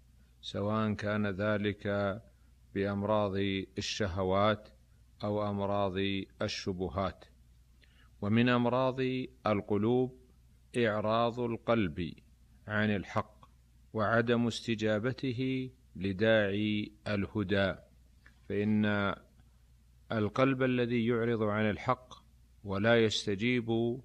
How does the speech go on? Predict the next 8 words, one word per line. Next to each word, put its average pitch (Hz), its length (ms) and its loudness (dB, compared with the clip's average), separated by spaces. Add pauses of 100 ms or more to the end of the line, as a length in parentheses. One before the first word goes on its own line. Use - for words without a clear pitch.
(440)
لدعاته 110 1400 0 (920)
قلب 120 320 2
مريض. 101 640 2 (560)
وقد 101 260 -8
جاءت 113 420 2
النصوص 113 600 -2
بالتحذير 110 920 -2 (560)
من 104 460 0